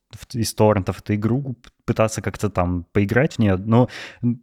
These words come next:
вот, он уже сейчас в неё играет. Типа, я прям щас могу всё об этой игре узнать из его прекрасного рассказа на стриме. Типа, зачем мне самому, да, запариваться? Это вообще прям сел,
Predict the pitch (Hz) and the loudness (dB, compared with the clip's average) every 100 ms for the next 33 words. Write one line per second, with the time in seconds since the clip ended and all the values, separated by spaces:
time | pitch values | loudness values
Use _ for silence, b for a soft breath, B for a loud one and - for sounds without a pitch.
0 | - 156 131 175 143 - 165 156 151 147 | -12 -6 4 6 6 4 6 8 8 6
1 | 143 135 - 107 - 92 90 95 107 98 | 2 2 6 4 4 0 0 2 4 4
2 | 85 - 113 107 117 113 - - 180 - | 2 -6 0 2 4 2 2 6 6 6
3 | 117 113 120 - - - 143 180 160 117 | 4 4 2 -2 -2 2 6 8 8 6
4 | - 107 101 117 113 107 123 135 104 95 | 6 0 2 4 4 4 2 0 -4 0
5 | 95 101 B B - 135 131 - 123 135 | 2 2 B B -4 -2 -2 2 6 6
6 | 143 - 131 113 110 110 - 107 107 101 | 6 4 4 6 6 4 2 4 6 4
7 | 101 - 117 104 98 82 B B 117 110 | 0 -2 -2 0 0 -4 B B 0 2
8 | 107 165 175 131 - 117 117 123 110 104 | 4 4 4 2 2 0 2 2 2 2
9 | 95 131 135 104 123 143 131 - 107 117 | 2 2 2 0 -2 2 2 2 2 2
10 | 107 - 196 196 | 2 2 2 2